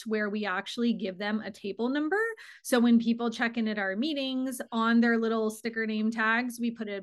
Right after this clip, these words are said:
table number in the bottom corner, and that really pushes them to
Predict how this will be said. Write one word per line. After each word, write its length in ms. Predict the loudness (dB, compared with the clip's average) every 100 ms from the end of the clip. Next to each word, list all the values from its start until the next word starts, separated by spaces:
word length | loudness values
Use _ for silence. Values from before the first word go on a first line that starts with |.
| -6
table 280 | -4 0 2
number 320 | 2 4 6
in 100 | 4
the 80 | 2
bottom 460 | -2 -2 -2 -4
corner, 600 | -4 -6 -4 0 0 0 -4 -12 -20 _
and 240 | 2 4 6
that 320 | 4 2 2
really 340 | 2 2 4 2
pushes 480 | 0 -6 -4 -6 -2
them 420 | 0 2 2 0 -4
to 500 | 0 2 6 4